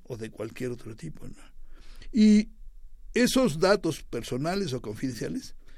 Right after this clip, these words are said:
no pueden ser, eh, eh, pues, dados más que por una ley, por un, por un juez que solicite los datos. Y entonces el médico debe tener, esa es otra de sus obligaciones,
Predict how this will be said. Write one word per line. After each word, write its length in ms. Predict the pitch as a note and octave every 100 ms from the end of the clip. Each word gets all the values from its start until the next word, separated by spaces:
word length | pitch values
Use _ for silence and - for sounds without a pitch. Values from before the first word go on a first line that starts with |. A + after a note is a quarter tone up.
| - -
no 200 | - A3 A3+
pueden 360 | G3+ G3 D#3+
ser, 280 | C3+ F3 E3+ D3+
eh, 180 | B2 G2+ F#2 - - - - - - _ - - -
eh, 460 | C3+ A#2 A2+ A#2+ - - - - - -
pues, 400 | B2+ A2+ - F2 E2 - - -
dados 340 | D3+ F#3+ G3+
más 180 | F3+ C#3+
que 120 | -
por 120 | C#3 E3
una 140 | D3+
ley, 240 | F#3+ C4
por 180 | G3+ C3
un, 460 | D3 D#3+ D3 - -
por 160 | - F3+
un 140 | F#3
juez 540 | G3+ G#3 F#3+ - A#2+ - -
que 340 | - D2+ -
solicite 600 | B2 D3 C#3+ C#3 F#3+ -
los 200 | C#3 C3
datos. 480 | C#3 D3+ - G#3+ - - - - - -
Y 100 | - C#4
entonces 560 | C4 G#3+ C#4 - - - - - - - - -
el 140 | - C#3+
médico 340 | D#3+ F3 E3
debe 180 | D3+ E3+
tener, 440 | D#3+ D3+ D3+ F3+ B3+
esa 260 | - A2+ -
es 140 | B2
otra 260 | C3 A#2+ B2
de 100 | G#2
sus 540 | G2+ F#2 - - - -
obligaciones, 760 | B2+ C3+ D#3 E3+ D#3 C3+ -